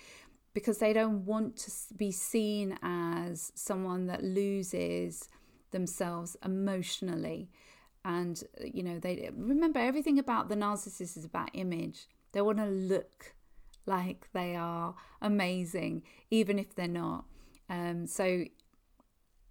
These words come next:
if they are rageful, it's really important to ha-, start putting a safety plan in place. You should have something,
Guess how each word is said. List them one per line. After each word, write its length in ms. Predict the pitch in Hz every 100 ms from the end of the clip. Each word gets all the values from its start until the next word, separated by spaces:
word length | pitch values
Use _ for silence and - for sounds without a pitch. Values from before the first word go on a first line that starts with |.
| _
if 200 | 220 262 262 - - - _ _ _ _ -
they 220 | 208 196
are 240 | 180 175 170
rageful, 680 | 170 165 - - 175 151 -
it's 160 | 202 -
really 380 | 214 214 214 214
important 800 | 202 - 185 185 185 180 170 - - - _ -
to 100 | 202
ha-, 180 | 165 -
start 920 | - - - - 214 214 214 208 - - -
putting 480 | 214 202 196 190 -
a 40 | 190
safety 540 | - 202 196 190 196
plan 460 | 185 202 190 190 -
in 200 | 196 180
place. 600 | 190 - 175 180 - - _ - - _ -
You 120 | 214
should 400 | - 226 202 196
have 260 | - 190
something, 720 | - - 185 - 185 180 170